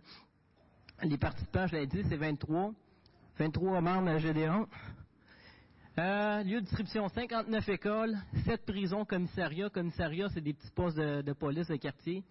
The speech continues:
Quatre hôpitaux, deux cliniques, deux orphelinats. Et nous avons fait, lors de ces deux semaines, trois croisades d'évangélisation, deux projections de films à ciel ouvert. On arrivait d'un quartier pauvre avec, euh, l'autobus,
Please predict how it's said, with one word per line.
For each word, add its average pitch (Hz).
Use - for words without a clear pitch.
Quatre 202
hôpitaux, 196
deux 185
cliniques, 185
deux 170
orphelinats. 165
Et 165
nous 175
avons 170
fait, 202
lors 175
de 156
ces 160
deux 160
semaines, 185
trois 190
croisades 175
d'évangélisation, 151
deux 170
projections 165
de 143
films 185
à 147
ciel 156
ouvert. 151
On 127
arrivait 139
d'un 156
quartier 143
pauvre 160
avec, 131
euh, 139
l'autobus, 143